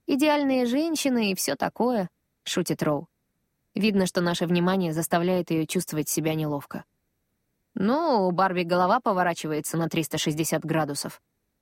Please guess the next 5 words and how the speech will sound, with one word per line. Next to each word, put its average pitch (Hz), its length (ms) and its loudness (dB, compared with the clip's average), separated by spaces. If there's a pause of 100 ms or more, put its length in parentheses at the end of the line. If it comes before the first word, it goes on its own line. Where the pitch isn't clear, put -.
(160)
Такое 254 400 2
сложно 202 560 2
переплюнуть», 156 720 -2 (420)
отвечаю 160 580 0
я. 151 220 -4